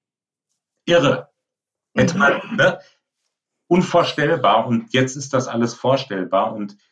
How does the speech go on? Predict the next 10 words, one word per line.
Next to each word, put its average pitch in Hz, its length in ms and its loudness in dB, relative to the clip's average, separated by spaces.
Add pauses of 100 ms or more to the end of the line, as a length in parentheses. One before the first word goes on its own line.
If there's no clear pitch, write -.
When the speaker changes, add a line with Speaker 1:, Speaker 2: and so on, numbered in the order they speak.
(220)
Speaker 2:
Ja. 185 240 -4 (140)
Speaker 1:
ähm, - 220 0 (1040)
man 110 200 -2
kann 123 320 0
immer 170 320 2
wieder 131 180 2
vorwerfen, 104 640 0
dass 95 160 -12
bestimmte 123 480 -2
Dinge 110 480 -2